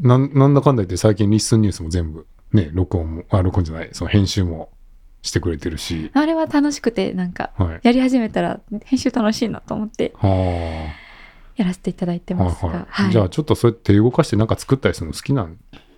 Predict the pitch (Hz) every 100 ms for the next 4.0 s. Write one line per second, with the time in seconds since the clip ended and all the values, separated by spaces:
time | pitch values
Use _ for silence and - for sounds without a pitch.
0 | - _ _ 87 - 90 104 104 - 247
1 | 233 226 208 269 302 302 311 285 302 285
2 | 233 - 196 214 220 190 180 175 190 -
3 | 101 101 90 76 - 240 208 196 196